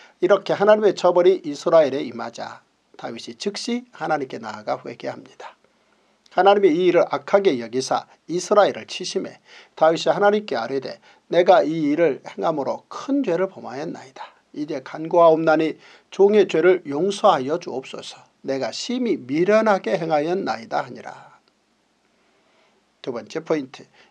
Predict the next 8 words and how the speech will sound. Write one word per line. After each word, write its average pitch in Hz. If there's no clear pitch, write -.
인구조사 180
후에 151
하나님께서 202
이스라엘에 180
내리신 139
징계에 156
대해 110
역대기는 131